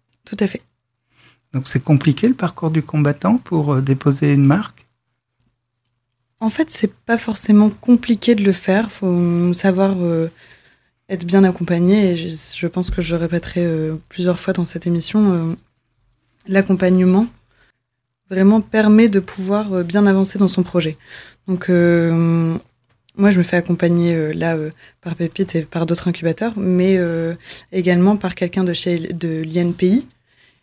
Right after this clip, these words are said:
Speaker 1: et donc qui m'a aidée pour déposer ma marque. Et par contre, c'est un petit peu long parce qu'il faut que ça soit validé. Et donc voilà,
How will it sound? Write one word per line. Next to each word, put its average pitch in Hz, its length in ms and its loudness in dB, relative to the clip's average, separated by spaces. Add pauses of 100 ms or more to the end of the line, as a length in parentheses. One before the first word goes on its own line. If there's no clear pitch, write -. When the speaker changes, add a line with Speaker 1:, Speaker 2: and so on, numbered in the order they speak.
(200)
Speaker 1:
et 185 200 -2
donc 196 160 2
qui - 160 -8
m'a 165 120 -4
aidée 170 200 0
pour 180 160 -6
déposer 175 340 -6
ma 165 140 -4
marque. 185 420 -6
Et 196 160 2
par 180 180 -4
contre, 202 200 -2
c'est - 100 -6
un 175 80 -2
petit - 160 -6
peu 226 120 -2
long 185 240 -2
parce - 260 -20
qu'il 156 480 -10
faut - 120 -18
que 160 60 -12
ça 175 100 -10
soit 170 160 -8
validé. 170 360 -2
Et 165 440 -4 (840)
donc 180 80 -10
voilà, 165 160 -10